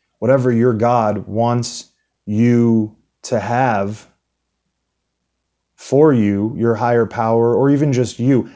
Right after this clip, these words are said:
How can you get to opportunity if I blindfold you and make you walk across a minefield? What the fuck kind of opportunities can you possibly fucking have? You can't. Because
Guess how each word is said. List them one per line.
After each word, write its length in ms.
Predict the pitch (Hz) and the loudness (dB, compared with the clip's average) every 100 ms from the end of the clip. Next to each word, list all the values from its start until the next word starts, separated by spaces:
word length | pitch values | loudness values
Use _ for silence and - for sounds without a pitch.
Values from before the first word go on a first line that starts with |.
| - | -10
How 240 | 170 226 | -4 -2
can 220 | 226 214 | 0 0
you 300 | 160 160 180 | 2 2 2
get 300 | 139 165 - | 4 2 2
to 80 | - | -4
opportunity 840 | - 139 135 120 147 135 110 104 101 _ | -2 -2 -2 -4 -4 -2 0 -2 -4 _
if 140 | 123 131 | -4 0
I 100 | 127 | 0
blindfold 640 | 113 127 139 127 113 104 | 0 0 0 -2 -2 -2
you 260 | 101 101 101 _ _ - | -2 -2 -6 _ _ -6
and 140 | 120 | -2
make 220 | 127 127 | 0 0
you 80 | 131 | 2
walk 320 | 120 120 110 - _ - | 2 0 -2 -16 _ -10
across 380 | 110 127 110 - | -4 -2 -2 -4
a 40 | |
minefield? 460 | 107 107 101 80 - _ _ _ _ _ _ _ _ _ _ _ _ _ | -4 -4 -6 -10 -12 _ _ _ _ _ _ _ _ _ _ _ _ _
What 40 | 175 | -4
the 80 | 180 | -4
fuck 260 | - 175 | 0 -2
kind 180 | 175 170 | 0 -2
of 60 | 151 | 0
opportunities 680 | 156 156 131 156 127 107 101 | 0 -2 -4 -2 0 -2 -2
can 140 | 120 | -4
you 120 | 117 | -4
possibly 580 | 110 - 123 - 120 120 | -4 -6 -4 -4 -4 -4
fucking 340 | 117 117 110 107 | -2 -6 -6 -8
have? 340 | 104 85 _ _ _ _ _ _ _ | -8 -10 _ _ _ _ _ _ _
You 120 | 143 | -12
can't. 560 | - 254 320 135 - - _ _ _ _ _ _ _ _ _ _ _ _ _ _ _ | -10 -8 -8 -10 -18 -20 _ _ _ _ _ _ _ _ _ _ _ _ _ _ _
Because 380 | - 139 185 151 | -4 0 2 0